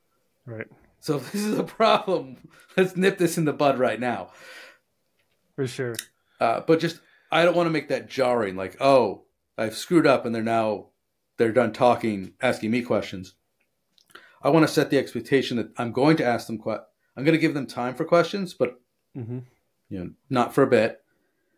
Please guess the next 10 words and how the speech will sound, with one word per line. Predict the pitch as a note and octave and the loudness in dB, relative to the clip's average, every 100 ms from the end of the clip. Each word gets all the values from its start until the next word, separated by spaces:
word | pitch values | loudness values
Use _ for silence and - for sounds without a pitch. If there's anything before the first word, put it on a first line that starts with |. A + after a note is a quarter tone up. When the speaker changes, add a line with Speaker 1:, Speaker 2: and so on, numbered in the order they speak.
| _ | _
Speaker 2:
And | B2+ B2 | -8 2
two, | G#3 F#3 D3 A#2 - | 6 6 6 0 -12
when | C3 C#3+ | -2 2
I | C3 | 2
make | B2+ C3 C3 | 2 -2 0
that | A#2 - | -2 -4
switch, | - F#3+ C#3 - - - _ _ _ _ _ | 0 2 2 -2 -16 -18 _ _ _ _ _
it's | B2+ C3 | -8 0
not | C3+ A2+ | 2 2
jarring. | - A#2 G#2 D#2+ | 0 0 0 -2